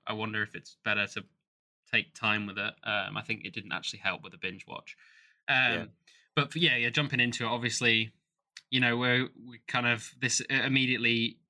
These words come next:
Speaker 1: we're, the, the startling, uh, typical Mike Flanagan imagery with, like, having some sort of horrific thing haunting someone. We kind of open up with, uh, our protagonist, Riley, who is, well,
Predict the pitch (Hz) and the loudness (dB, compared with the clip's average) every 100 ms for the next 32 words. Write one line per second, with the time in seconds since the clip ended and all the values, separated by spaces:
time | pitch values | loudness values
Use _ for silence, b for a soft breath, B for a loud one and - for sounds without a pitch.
0 | _ 143 156 165 170 160 156 143 - - | _ 2 2 4 2 2 2 0 -2 -4
1 | - 175 165 151 139 131 131 - - 151 | 2 4 4 2 0 0 -2 -4 0 0
2 | 120 180 160 160 147 143 - - 123 120 | 2 -2 2 2 4 2 2 0 2 2
3 | 117 120 120 117 107 107 110 110 - 117 | 2 2 0 0 0 0 0 0 0 -2
4 | 113 - 117 113 - 120 110 - 120 117 | -2 -2 -2 -4 -4 -4 -4 -2 0 0
5 | 117 117 - 113 110 113 110 110 110 104 | -2 -4 0 0 0 -2 -4 -2 -4 -4
6 | 98 95 95 104 _ _ _ _ 120 151 | -8 -10 -20 -20 _ _ _ _ -4 0
7 | 143 131 139 131 127 120 127 117 110 - | 2 2 0 0 0 0 0 -2 -2 -8
8 | _ _ _ _ - 123 117 110 107 - | _ _ _ _ 0 4 6 6 4 0
9 | _ _ 123 120 120 120 117 110 104 113 | _ _ -2 -2 -2 2 2 2 -2 0
10 | 113 113 107 104 127 131 123 131 104 | 4 4 2 0 2 2 2 0 0